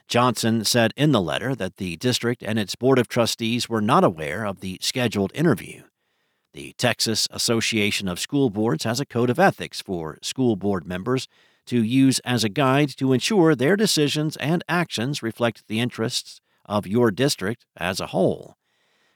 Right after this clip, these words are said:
Keller I S D's policies include the organization's blueprint for ethics. The network recently produced a documentary called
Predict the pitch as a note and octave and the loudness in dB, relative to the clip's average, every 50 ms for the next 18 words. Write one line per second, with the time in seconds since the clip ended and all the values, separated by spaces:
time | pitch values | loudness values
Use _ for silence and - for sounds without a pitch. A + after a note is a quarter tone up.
0 | _ - - C3 B2 A#2+ A#2+ A#2 - A#2 B2 B2 A#2 A2+ G#2+ - - - A#2 G#2+ | _ 0 2 4 6 6 4 4 4 2 4 4 4 2 2 0 0 0 -2 -2
1 | G2 - - - C3 B2+ A2+ G#2 - - A2 A2+ G#2+ A2 A2 G#2+ - B2 B2 A2+ | -2 -4 -2 0 2 2 2 2 0 0 -2 -2 -2 -2 -4 -4 0 0 2 2
2 | G2+ G#2+ A2 A#2 A#2+ G#2+ G#2+ G#2+ G#2 - - A2 A2 G#2+ - G#2 G2+ F#2 - _ | 2 2 2 2 2 2 0 0 0 2 2 0 0 0 -2 -2 -4 -8 -8 _
3 | G#3+ A3+ F#3+ - - - D2+ - - _ _ _ - F#2 E2 - - G2 F#2 - | -2 0 0 -2 -4 -8 -12 -12 -14 _ _ _ -6 -6 -6 -4 -4 -4 -4 -4
4 | - - - - - - - _ _ _ _ _ _ _ _ _ _ _ _ - | -8 -16 -14 -12 -12 -12 -12 _ _ _ _ _ _ _ _ _ _ _ _ 0
5 | A2 C#3 E3+ D#3 - B2 B2+ B2 A2+ - - _ - F3+ G#3+ - E3+ C3+ B2+ A#2 | 4 4 4 4 2 2 0 0 0 -2 -6 _ 2 2 4 4 2 2 2 2
6 | - - G#2 G#2+ A2+ A2 - - F#2+ G#2+ A2+ G#2+ - - A#2 E3+ E3+ C3+ A#2 A2 | 2 0 0 0 2 0 0 -2 0 2 2 2 0 0 0 2 2 4 2 2
7 | G2+ - - B2 A#2 A2+ G#2+ G#2 F2+ | 0 0 2 4 4 6 4 2 0